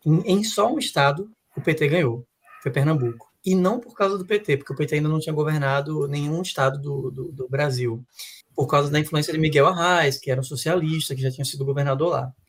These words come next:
Um estado, Pernambuco. Em noventa e quatro, ele, o P T não ganhou em nenhum estado do Nordeste, nenhum. Em noventa e oito, nenhum novamente, nenhum. Em dois mil e dois,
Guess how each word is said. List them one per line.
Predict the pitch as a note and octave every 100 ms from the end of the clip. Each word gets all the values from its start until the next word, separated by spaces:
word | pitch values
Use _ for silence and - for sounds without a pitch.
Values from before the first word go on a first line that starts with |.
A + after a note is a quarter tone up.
| -
Um | F#3+
estado, | C4 - C3+ C3 -
Pernambuco. | D3+ E3 C3 - _ _ -
Em |
noventa | C4+ D4 B3
e | -
quatro, | D#3 F#3 - B2+ B2+ - _ -
ele, | E3 F#3 -
o | D#3
P | F3
T | F3
não | F#3+
ganhou | F3+ F3+
em |
nenhum | F#3+ G3+ G#3
estado | G3+ C#3+ C#3
do |
Nordeste, | C3 B2 A#2+ - D3
nenhum. | - D#3+ E3 D#3+ _ _ -
Em | B3+
noventa | D#4 A3 A3
e | D#3
oito, | F3+ A#3 - C#3+ D3+ _ -
nenhum | D#3+ F#3+ G#3+ F#3+ A3+
novamente, | G3 D#3+ C3+ B2 A#2+ C3+ C3 - _ -
nenhum. | D3+ E3+ E3 F#3 - _ _
Em | B3 E4
dois | C#4 F#3+
mil | F#3
e |
dois, | D3 D#3 G3 C#3 - -